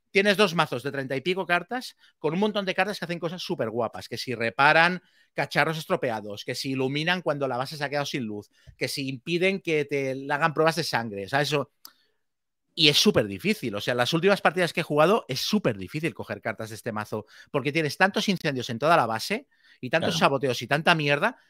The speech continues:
Speaker 1: que el mazo se queda sin tocar prácticamente. Entonces, tienes ahí un elemento del juego que te has currado, que aporta un montón de chicha y que a la hora de la verdad no se toca. Y me ha pasado en las tres últimas partidas,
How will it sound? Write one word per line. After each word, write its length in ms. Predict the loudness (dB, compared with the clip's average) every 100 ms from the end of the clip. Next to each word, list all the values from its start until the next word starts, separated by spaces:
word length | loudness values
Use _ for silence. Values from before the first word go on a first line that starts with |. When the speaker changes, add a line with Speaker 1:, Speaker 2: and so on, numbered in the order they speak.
| _
Speaker 1:
que 80 | -2
el 80 | 0
mazo 220 | 0 0
se 140 | 0
queda 160 | 0 0
sin 200 | -2 -4
tocar 320 | -2 4 4
prácticamente. 640 | 2 -6 -6 -6 -6 -6
Entonces, 420 | -8 -8 -6 -6 -8 -20 _
tienes 280 | 0 2 4
ahí 140 | 4
un 80 | 4
elemento 320 | 4 2 2 2
del 100 | 0
juego 320 | 2 4 6
que 100 | 4
te 80 | -2
has 120 | -2
currado, 460 | 0 4 6 4
que 80 | 0
aporta 260 | -2 -2 -2
un 40 |
montón 320 | -2 -2 -2
de 100 | -2
chicha 440 | -2 -2 0 0 -2 _ _ _
y 100 | -8
que 80 | -4
a 40 |
la 80 | 0
hora 100 | 2
de 60 | 4
la 60 |
verdad 200 | 4 0
no 80 | -2
se 140 | -2
toca. 280 | -2 -2 -2
Y 40 | -4
me 80 | -4
ha 40 |
pasado 200 | -2 0
en 40 | 0
las 120 | 0
tres 180 | 0 0
últimas 340 | 0 -2 -2
partidas, 600 | -2 -2 -4 -4 -6 -12